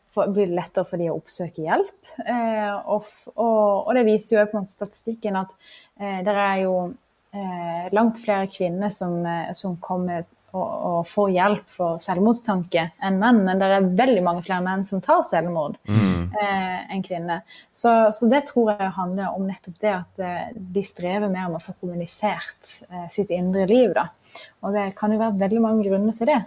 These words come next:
Speaker 1: Det kan, ja, dreie seg om, eh, behovet for å ikke fremstå sårbar, ikke sant? For at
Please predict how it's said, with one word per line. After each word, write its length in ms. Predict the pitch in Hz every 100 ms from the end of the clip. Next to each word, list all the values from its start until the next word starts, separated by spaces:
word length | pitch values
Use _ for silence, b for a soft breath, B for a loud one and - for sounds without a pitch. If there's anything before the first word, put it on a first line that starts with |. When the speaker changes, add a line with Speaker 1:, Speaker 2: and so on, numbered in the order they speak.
| -
Speaker 1:
Det 100 | 233
kan, 460 | 233 220 208 196 190 - 247
ja, 200 | 226 226 - _ _ _
dreie 260 | - 214 220
seg 180 | 226 214
om, 220 | 196 190
eh, 120 | 185 190 B B B B -
behovet 380 | 220 240 214 190
for 180 | 190
å 60 | 185
ikke 200 | 196 226
fremstå 500 | - 214 220 - 175
sårbar, 800 | 170 - 190 208 247 254 156 165
ikke 120 | 170
sant? 240 | - 220 220
For 100 |
at 100 | 190